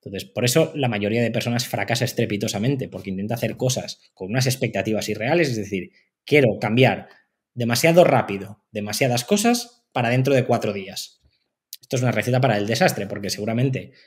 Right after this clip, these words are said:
tal y como estás ahora, esto ha llevado mucho tiempo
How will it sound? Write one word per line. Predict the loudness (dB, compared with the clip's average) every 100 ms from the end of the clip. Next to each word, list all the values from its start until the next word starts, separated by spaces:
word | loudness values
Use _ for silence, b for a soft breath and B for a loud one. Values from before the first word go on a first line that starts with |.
| b b _
tal | -4 -2
y |
como | -2 -2
estás | -2 -4 -2
ahora, | 0 0 -2 -4
esto | -4 -2 -2 -2 -6
ha | -8
llevado | -4 -2 0 0 -2 _ _ _ -6
mucho | 0 6 10 10 8 4 4
tiempo | 6 6 4 0 -12